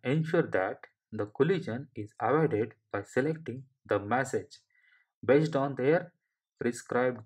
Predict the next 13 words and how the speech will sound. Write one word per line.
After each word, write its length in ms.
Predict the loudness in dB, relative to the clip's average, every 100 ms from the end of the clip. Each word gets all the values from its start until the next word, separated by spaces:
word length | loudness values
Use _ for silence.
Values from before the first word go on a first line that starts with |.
| 0
priority. 600 | 2 4 2 -2 -6 -12 _ _ _ _ _ _ _ _ _ _ _ _ _ -20 _ _ _ _
It 220 | -10 -2
provides 580 | 4 6 6 4 0 -4
a 80 | -4
signaling 520 | 0 -2 0 0 0
rate 340 | 2 2 2 -2 -20 _ _ _ _ _
from 400 | 0 4 4 2 -10 -18 _ _ _ _
one 260 | -2 0 4
twenty-five 580 | 4 4 0 2 0 2
K 120 | 0
B 120 | 0
P 200 | 0 0
S 220 | 0 -2